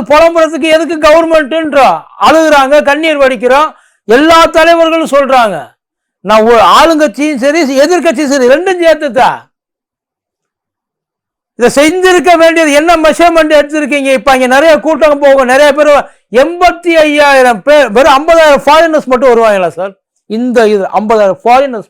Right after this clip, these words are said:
மட்டும், கிட்டத்தட்ட இருபத்தி ஆறாயிரம் ஃபிளைட் டிக்கெட் கேன்சல் ஆயிடுச்சு. இன்டைரக்டா பாதிக்கப்படுறது காஷ்மீரோட மக்களும் சேர்த்துதான்.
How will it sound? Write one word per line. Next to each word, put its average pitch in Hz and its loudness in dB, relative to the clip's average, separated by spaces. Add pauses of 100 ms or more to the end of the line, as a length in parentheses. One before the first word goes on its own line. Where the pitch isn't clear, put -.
மட்டும், 143 -20 (760)
கிட்டத்தட்ட 285 0
இருபத்தி 349 0 (120)
ஆறாயிரம் 285 2
ஃபிளைட் 311 -2
டிக்கெட் 277 -2 (120)
கேன்சல் 254 0
ஆயிடுச்சு. 185 -2 (320)
இன்டைரக்டா 330 0 (140)
பாதிக்கப்படுறது 302 0 (160)
காஷ்மீரோட 330 0 (120)
மக்களும் 311 -4
சேர்த்துதான். 285 0